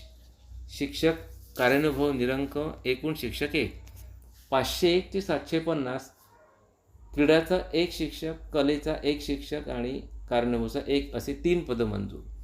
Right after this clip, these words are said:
सातशे पन्नास ते एक हजार असेल तर दोन क्रीडा,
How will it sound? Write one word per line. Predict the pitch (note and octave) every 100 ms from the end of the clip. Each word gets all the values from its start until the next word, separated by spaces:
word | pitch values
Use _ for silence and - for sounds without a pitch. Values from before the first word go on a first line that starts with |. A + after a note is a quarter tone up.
| - - - - - -
सातशे | C3+ B2 - F3+
पन्नास | F3 C3+ C#3 E3+ -
ते | C3
एक | D#3 D#3
हजार | D3+ D3+
असेल | D3 D3 E3 B2+
तर | C3+ C3
दोन | A#2 B2 D3 E3 E3+ - - - - - - - - - - -
क्रीडा, | D#3 D3 D#3